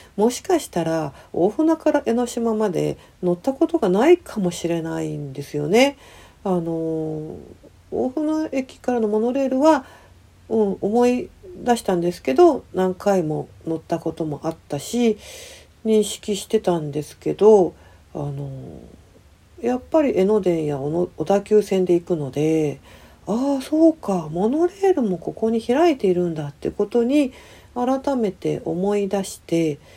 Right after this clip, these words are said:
それでわざわざ大船まで行って、モノレールに乗って、え、始発から終点までモノレールに乗ったんですよ。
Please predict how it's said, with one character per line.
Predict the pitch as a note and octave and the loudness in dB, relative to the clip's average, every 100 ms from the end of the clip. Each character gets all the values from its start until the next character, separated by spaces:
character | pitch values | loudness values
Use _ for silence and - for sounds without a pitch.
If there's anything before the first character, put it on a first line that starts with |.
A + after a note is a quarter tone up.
| - - | -20 -10
そ | - | -2
れ | C#4 D4 | 0 2
で | C#4+ | 2
わ | C#4+ D4+ | 2 0
ざ | C#4+ | 0
わ | D4 | 0
ざ | C4 A3+ | 0 0
大 | A#3+ C4 | 0 0
船 | C4 C#4 B3+ B3 | -2 -2 -2 -2
ま | B3 A#3+ | -4 -4
で | F#3+ - | -6 -6
行 | A3+ | -8
っ | A3+ - - | -10 -18 -2
て、 | D4+ D4+ | 2 2
モ | B3+ | 2
ノ | A#3+ B3+ | 0 2
レ | C4 C4 | 2 2
ー | |
ル | B3 | 0
に | A#3+ | -2
乗 | B3 C4 | -2 -4
っ | |
て、 | - - E4 C#4 - - _ - - | -2 4 4 2 -12 -20 _ -20 -12
え、 | - F#3 | -4 -4
始 | - | 0
発 | G3 B3+ - | 2 2 0
か | - A3+ | 2 2
ら | A3 | 2
終 | - A#3+ A#3+ - _ _ | 0 0 0 -6 _ _
点 | - A3 D#4 - _ G#3+ | 0 0 0 -8 _ -2
ま | A3 | 0
で | G3+ A#3 A3 - - - | 4 4 4 0 -20 -12
モ | F#3 | -4
ノ | E3+ F3 | -2 2
レ | F3+ | 0
ー | D#3+ | 0
ル | C#3+ C#3 | -6 -8
に | - - | -12 -10
乗 | C#3+ | -10
っ | |
た | - F#3+ | -4 -2
ん | F3+ | -2
で | C3+ | -4
す | - C3 | -10 -12
よ。 | B2 | -12